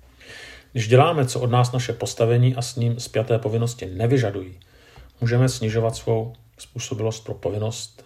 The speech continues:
které od nás vyžadovány jsou. A tudíž se dopouštíme určitého bezpráví. Dejte prostě nějakou šanci také Marii a nejenom Martě.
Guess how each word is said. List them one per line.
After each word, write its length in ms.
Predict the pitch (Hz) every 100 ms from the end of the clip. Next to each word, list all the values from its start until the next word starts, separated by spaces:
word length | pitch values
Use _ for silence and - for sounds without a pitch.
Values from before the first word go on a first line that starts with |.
| _
které 320 | - 92 107
od 160 | 107 101
nás 200 | 101 98
vyžadovány 600 | 95 101 98 95 95 92
jsou. 340 | - - 67 - - _ _ _
A 60 | -
tudíž 240 | 117 127
se 80 | 135
dopouštíme 560 | 120 123 117 - 110 101
určitého 400 | 101 - 101 98
bezpráví. 600 | - - 98 95 90 - - - _
Dejte 300 | 123 135 123
prostě 380 | 104 113 - -
nějakou 360 | 110 113 113 101
šanci 320 | - 107 -
také 260 | 113 - 90
Marii 480 | 90 98 101 101 - _ _ -
a 80 |
nejenom 320 | 101 95 95 92
Martě. 340 | 92 87 -